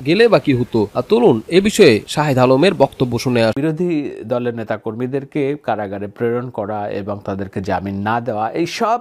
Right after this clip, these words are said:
Speaker 2: কিছু একদম ব্লুপ্রিন্টের মধ্য দিয়ে হয়েছে। এই যে প্রধান বিচারপতির বাসভবন, যেটি সংস্কার কাজ চলছে, যেখানে বিচারপতি থাকেন না, সেই বাসভবনে হামলাকে কেন্দ্র করে এই যে এত বড় একটা ক্র্যাকডাউনে গেল সরকার, তাতে বিশ্ব কি বলছে না বলছে কোনো কিছুই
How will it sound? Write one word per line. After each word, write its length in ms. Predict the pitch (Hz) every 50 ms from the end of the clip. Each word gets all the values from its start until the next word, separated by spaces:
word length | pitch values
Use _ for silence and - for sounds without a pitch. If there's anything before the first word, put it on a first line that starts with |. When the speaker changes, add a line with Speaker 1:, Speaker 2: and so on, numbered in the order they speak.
| 240 -
Speaker 2:
কিছু 580 | - 214 165 - - 190 202 240 262 262 - - - -
একদম 420 | - 131 139 143 - 165 143 127
ব্লুপ্রিন্টের 640 | 120 156 185 202 196 - 170 143 135 127 151 131 113
মধ্য 300 | 107 104 101 101 - 110
দিয়ে 220 | 101 104 101 98 98
হয়েছে। 400 | 95 95 87 80 - - 101 101
এই 100 | 135 139
যে 220 | 151 165 160 156 160 - - - - _ _ _
প্রধান 340 | - - 165 190 214 220 196
বিচারপতির 680 | 170 160 - 180 170 165 - 175 160 - 170 151 151
বাসভবন, 560 | 127 120 127 139 143 151 151 170 160 151 123 104
যেটি 200 | 107 110 117 123
সংস্কার 460 | - 123 113 110 110 - - 127 123
কাজ 160 | - 120 113 - -
চলছে, 360 | - 170 170 170 - - 95
যেখানে 300 | 87 98 98 123 120 120
বিচারপতি 460 | 110 107 104 120 104 110 113 104 127 117 -
থাকেন 340 | - - 139 - - 143
না, 180 | 110 87 82 90
সেই 180 | - - 117 107
বাসভবনে 600 | 98 107 107 101 107 131 127 135 139 143 151 156 156 - - - - - - - -
হামলাকে 560 | - - 151 147 151 156 165 165 165 190 180
কেন্দ্র 460 | 175 - - 190 190 196 190 185 170
করে 520 | - - - 101 92 98 110 147 180 214 -
এই 420 | - - - 208 226 226 214 196 160
যে 400 | 135 127 131 135 143 156 185 233 - - - - _ _ _ _ -
এত 200 | - 127 139 165
বড় 420 | 147 147 147 147 175 185 170 143
একটা 180 | 120 - - 131
ক্র্যাকডাউনে 640 | - - 127 127 123 131 135 147 143 143 147 143 127
গেল 280 | 117 107 104 101 98
সরকার, 420 | 92 - - 98 87 90 - 135 147
তাতে 280 | 147 - 123 117 139
বিশ্ব 360 | 120 113 139 - - - 180 165
কি 180 | 170 - 131
বলছে 360 | 117 110 113 120 127 - 156 143
না 100 | 151 139
বলছে 320 | 120 113 143 143 - - 190
কোনো 200 | - 196 196 196
কিছুই 320 | 196 - - - 208